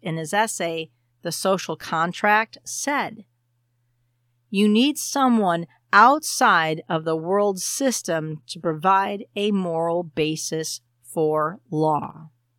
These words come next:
And it was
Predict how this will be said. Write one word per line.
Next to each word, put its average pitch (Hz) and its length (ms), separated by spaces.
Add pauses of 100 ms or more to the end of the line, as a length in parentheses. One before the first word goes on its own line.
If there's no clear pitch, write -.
(1600)
And 214 400
it 220 200
was 190 720